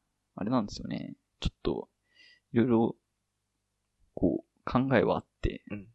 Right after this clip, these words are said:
Speaker 1: なんかいろいろ作ってはいるんですけど、ちょっと挫折、挫折中って言ったらおかしいんですけど、
Speaker 2: うん。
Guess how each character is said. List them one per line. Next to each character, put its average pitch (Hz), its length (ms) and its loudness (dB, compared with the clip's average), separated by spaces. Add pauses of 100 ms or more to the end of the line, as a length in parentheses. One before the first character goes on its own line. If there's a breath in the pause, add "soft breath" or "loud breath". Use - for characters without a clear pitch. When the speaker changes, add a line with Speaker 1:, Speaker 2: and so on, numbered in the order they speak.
(340)
Speaker 1:
な 127 100 -10
ん - 40 -18
か 107 80 -6
い 101 40 -2
ろ 101 100 0
い 104 40 2
ろ - 60 -16
作 - 220 -10
っ - 60 -20
て - 100 6
は 85 60 2
い 90 60 -4
る 87 100 -10
ん - 60 -12
で - 60 -16
す - 80 -14
け - 120 -14
ど、 - 180 -14 (380)
ち - 80 -20
ょ - 140 -14
っ 85 40 -12 (240)
と 101 100 0
挫 110 140 6
折、 117 100 -2
挫 98 280 0
折 - 100 -10 (100)
中 131 140 -2
っ 131 40 -2
て 131 100 -10
言 127 100 -4
っ - 20 -8
た - 120 -8
ら - 60 -4
お - 40 -10
か - 100 -4
し - 100 -6
い - 40 -10
ん - 40 -12
で - 60 -14
す - 80 -20
け - 120 -16
ど、 - 80 -14
Speaker 2:
う - 20 -6
ん。 101 160 -10